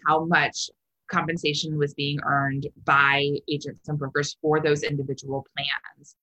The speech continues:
However, the rules do state that agents and brokers, if the carrier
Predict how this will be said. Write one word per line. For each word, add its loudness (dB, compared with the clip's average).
However, 6
the 6
rules 4
do 0
state 0
that 4
agents 0
and -2
brokers, 2
if 0
the 2
carrier 4